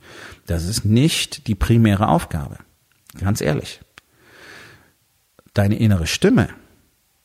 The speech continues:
sagt dir, "Okay, äh, schmeiß deinen besten Sales Guy raus." Du denkst dir, "Oh, what? Ne, wieso?"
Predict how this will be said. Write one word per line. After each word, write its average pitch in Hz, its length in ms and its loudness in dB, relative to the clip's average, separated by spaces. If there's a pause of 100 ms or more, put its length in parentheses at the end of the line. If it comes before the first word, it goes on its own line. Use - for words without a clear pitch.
(640)
sagt 87 400 -6
dir, 170 260 2 (1500)
"Okay, 101 300 -2 (460)
äh, 98 400 2 (580)
schmeiß 117 300 0
deinen 113 180 2
besten 113 240 0
Sales 117 320 2
Guy 82 140 0
raus." 67 360 -10 (1600)
Du 104 100 -2
denkst 90 220 -4
dir, 80 160 -8
"Oh, - 120 -14 (200)
what? - 240 -4 (580)
Ne, 110 100 -4 (100)
wieso?" - 360 -4